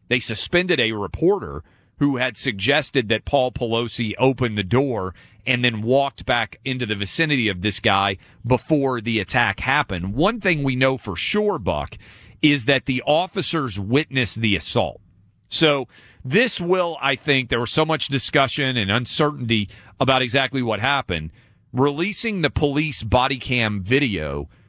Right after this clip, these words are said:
should essentially eliminate any of the, uh,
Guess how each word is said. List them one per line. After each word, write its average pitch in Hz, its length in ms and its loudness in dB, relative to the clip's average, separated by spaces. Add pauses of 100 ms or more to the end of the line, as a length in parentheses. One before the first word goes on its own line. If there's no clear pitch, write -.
(160)
should 196 580 0 (340)
essentially 143 760 0
eliminate 120 680 0 (420)
any 156 400 2
of 123 380 0
the, 110 400 0 (340)
uh, 101 280 0